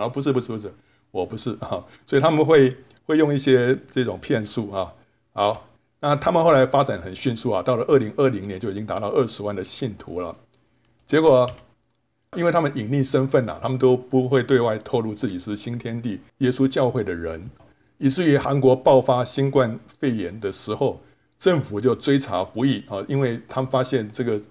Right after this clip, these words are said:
是这个教会里面很多人受感染，那所以要去，去追查，但是教会又不愿意透露他这个，这个会友的名单，那所以这个疫情就失控了。那到今天啊，三月十一号，韩国确诊的人数达到七千七百五十五个人，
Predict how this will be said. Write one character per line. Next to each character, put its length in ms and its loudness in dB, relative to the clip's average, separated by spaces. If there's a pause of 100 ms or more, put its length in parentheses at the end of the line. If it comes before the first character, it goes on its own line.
(300)
是 140 -10
这 160 -2
个 80 4
教 200 4
会 100 4
里 120 -4
面 120 -4
很 200 -8
多 120 4
人 140 0
受 140 -4
感 200 -6
染， 160 -8
那 120 -6
所 160 0
以 40 4
要 120 4
去， 240 -4 (280)
去 120 -6
追 200 4
查， 360 -2
但 100 -2
是 260 2 (220)
教 160 0
会 140 4
又 80 4
不 180 0
愿 160 0
意 100 -8 (280)
透 120 4
露 140 2
他 100 -2
这 80 -4
个， 80 -4 (300)
这 80 -10
个 80 -6
会 180 2
友 120 -4
的 100 -8
名 160 -12
单， 240 -4 (520)
那 100 0
所 120 0
以 60 6
这 80 2
个 60 0
疫 180 -2
情 220 -10
就 180 0
失 260 -4
控 280 0
了。 160 -12 (500)
那 100 -4
到 220 4
今 260 0
天 240 0
啊， 140 0
三 220 -6
月 100 0
十 180 -8
一 80 -8
号， 320 -6 (260)
韩 200 -4
国 160 6
确 220 2
诊 120 -8
的 80 -8
人 200 -6
数 120 -8
达 140 -4
到 220 -2
七 200 -8
千 240 -8
七 160 -12
百 120 -4
五 120 -10
十 160 -14
五 120 -12
个 120 -10
人， 220 -6